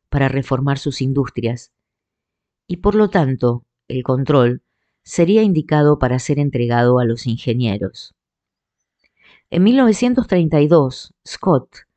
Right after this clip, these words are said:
y su colega tecnócrata Walter Rautenstrauch formaron el Comité de Tecnocracia en la Universidad de Columbia.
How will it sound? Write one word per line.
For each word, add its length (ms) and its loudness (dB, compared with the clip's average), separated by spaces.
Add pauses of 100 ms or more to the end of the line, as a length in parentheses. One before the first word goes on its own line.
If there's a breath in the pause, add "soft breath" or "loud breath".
(300)
y 100 -6
su 180 -4
colega 420 2
tecnócrata 840 0
Walter 800 -2
Rautenstrauch 1040 -2 (520)
formaron 680 0
el 160 -4
Comité 440 0
de 120 2
Tecnocracia 840 -2
en 100 -2
la 80 -2
Universidad 580 -2
de 120 -4
Columbia. 600 -2